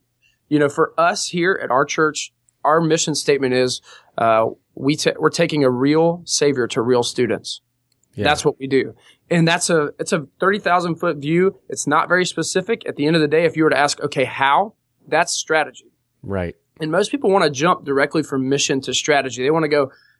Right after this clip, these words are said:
Speaker 1: "We exist to take a real savior to real students." Okay, how do we do that? Well, here are the three things we're gonna do. But I think that, that vision is impor-, so important that you've gotta create it first. Before you start talking about strategy, you've gotta create vision first. And here's the difference between mission and vision.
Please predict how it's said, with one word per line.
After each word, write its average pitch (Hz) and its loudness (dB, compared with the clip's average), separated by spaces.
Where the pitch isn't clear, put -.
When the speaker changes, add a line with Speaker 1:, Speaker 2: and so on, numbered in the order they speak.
Speaker 1:
"We 160 0
exist 156 0
to 135 0
take 165 0
a 143 2
real 156 4
savior 151 0
to 135 4
real 147 4
students." 160 0
Okay, 160 2
how 160 2
do 165 4
we 160 2
do 156 2
that? 131 -2
Well, 131 -4
here 156 2
are 151 2
the 139 -2
three 151 -2
things 143 0
we're 127 0
gonna 123 2
do. 120 0
But 143 0
I 170 4
think 160 -4
that, 127 -6
that 127 0
vision 147 -2
is 135 2
impor-, 131 -4
so 208 2
important 160 0
that 139 2
you've 156 0
gotta 147 4
create 143 2
it - -2
first. - -8
Before 165 -2
you 208 0
start 170 0
talking 156 0
about 127 -2
strategy, 127 -2
you've 123 -8
gotta 127 2
create 123 0
vision 127 -2
first. 123 0
And 127 -2
here's 226 0
the 185 2
difference 156 0
between 135 0
mission 139 0
and 123 0
vision. 110 -2